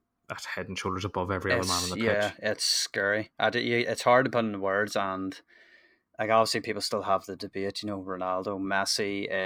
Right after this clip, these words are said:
Speaker 2: Um, Messi, I just don't, I don't think Messi is a, or sorry, s-, uh, Ronaldo's a freak in nature. I think Ron-, Ronaldo might be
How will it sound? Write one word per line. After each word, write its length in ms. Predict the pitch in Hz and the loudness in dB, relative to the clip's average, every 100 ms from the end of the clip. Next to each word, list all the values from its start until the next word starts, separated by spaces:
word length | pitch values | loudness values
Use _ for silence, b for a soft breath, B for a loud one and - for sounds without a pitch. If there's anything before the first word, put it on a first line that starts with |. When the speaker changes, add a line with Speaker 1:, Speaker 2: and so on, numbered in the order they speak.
| 95 | 0
Speaker 2:
Um, 340 | 92 92 92 - _ _ _ - - _ _ | -2 -4 -6 -10 _ _ _ -18 -18 _ _
Messi, 380 | - 110 107 110 | 0 2 4 2
I 40 | 90 | 0
just 180 | - | -2
don't, 120 | 104 95 | -2 -2
I 120 | 95 | -2
don't 280 | 107 98 - | -2 -6 -6
think 180 | 104 - | -8 -4
Messi 400 | 110 135 139 135 | 6 6 6 2
is 120 | 101 | 0
a, 80 | 95 - | -4 0
or 200 | 107 95 | 2 2
sorry, 400 | - 117 101 101 - | 4 4 4 -4 -8
s-, 160 | - - | -10 -6
uh, 160 | 104 95 | -4 -2
Ronaldo's 440 | 101 110 123 113 | 2 4 4 2
a 40 | 92 | -6
freak 280 | - 95 - | -6 -4 -4
in 80 | 92 | -6
nature. 280 | 95 - | -4 0
I 60 | 110 | 0
think 320 | 110 156 147 | 6 4 6
Ron-, 140 | 120 117 | 2 0
Ronaldo 520 | - 107 117 139 151 | 0 2 6 6 6
might 200 | 110 107 | 4 2
be 340 | 107 98 98 | 0 -2 -4